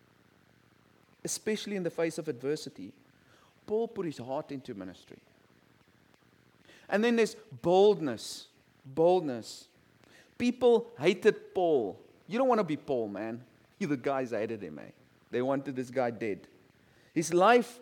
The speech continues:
was always in danger. But he never stopped preaching, and he never stopped teaching the things of Christ. The text says, he says, "I did this publicly and privately." If I was Paul,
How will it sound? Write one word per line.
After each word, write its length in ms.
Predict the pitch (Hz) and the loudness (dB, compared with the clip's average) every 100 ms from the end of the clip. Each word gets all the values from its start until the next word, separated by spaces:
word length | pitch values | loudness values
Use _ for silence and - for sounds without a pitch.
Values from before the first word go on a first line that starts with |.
| - | -6
was 200 | 175 - | -6 -6
always 580 | 220 208 190 185 175 - - | -2 0 2 2 0 -6 -8
in 200 | 170 156 | -6 0
danger. 580 | 170 165 165 135 101 - - _ _ _ _ _ - - | 0 0 -2 -4 -6 -8 -20 _ _ _ _ _ -20 0
But 100 | 175 | 2
he 60 | 196 | 4
never 340 | 180 202 226 | 2 0 0
stopped 560 | 240 - 214 202 - - | -2 -4 -4 -6 -10 -12
preaching, 460 | 180 175 - 131 - | -10 -10 -10 -10 -6
and 80 | |
he 80 | 156 | -4
never 260 | 160 190 240 | -2 -4 -4
stopped 500 | - - 202 - - | -6 -4 -4 -6 -12
teaching 460 | 208 190 - 180 170 - _ - | -10 -10 -10 -10 -10 -18 _ -4
the 80 | |
things 500 | 170 190 170 165 - - - | -2 -2 -2 -4 -8 -12 -6
of 220 | 147 - | -6 -6
Christ. 440 | - 147 113 - - - - | -4 -2 -2 -10 -20 -20 -6
The 80 | - | -2
text 340 | - 247 - | 0 0 0
says, 320 | 180 175 202 - | 0 0 -2 -6
he 80 | 185 | -6
says, 200 | 220 - - - | -4 -4 -8 -2
"I 120 | 233 | 0
did 260 | 202 214 | 2 2
this 140 | 180 - | 0 -4
publicly 460 | - 196 196 202 | -2 -2 -2 -4
and 140 | 175 165 | -4 -2
privately." 420 | 170 165 156 110 - | 0 0 -2 -10 4
If 140 | 226 226 | 4 8
I 160 | 285 | 8
was 200 | 339 262 | 6 4
Paul, 520 | - 208 190 262 311 | -2 2 4 4 0